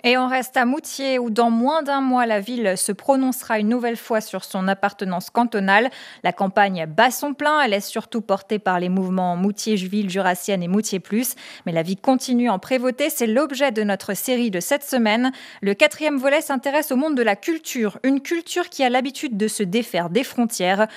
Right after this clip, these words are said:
Le centre culturel de la Prévôté fonctionne depuis toujours selon ce principe au-dessus de la mêlée. La coprésidente du C C P, Danielle Sartori.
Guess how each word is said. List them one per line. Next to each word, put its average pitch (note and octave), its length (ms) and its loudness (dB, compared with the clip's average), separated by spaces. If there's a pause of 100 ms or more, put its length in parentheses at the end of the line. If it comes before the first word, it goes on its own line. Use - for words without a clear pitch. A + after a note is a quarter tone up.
(160)
Le F3+ 80 -4
centre G3 320 -4
culturel A#3+ 500 0
de G#3 80 -2
la F3+ 140 0
Prévôté B3+ 540 -2
fonctionne C#4+ 440 -2
depuis A#3 300 -4
toujours C#4 380 -6
selon F3+ 260 -2
ce - 160 -4
principe A#3 640 -4
au-dessus G#3 480 -2
de G#3+ 80 0
la A#3+ 80 4
mêlée. G3+ 300 0 (320)
La E3 100 -4
coprésidente F#3+ 640 -2
du E3 100 -6
C A#3 160 -2
C A3 160 -4
P, B3+ 200 -2
Danielle B3+ 340 0
Sartori. - 680 -6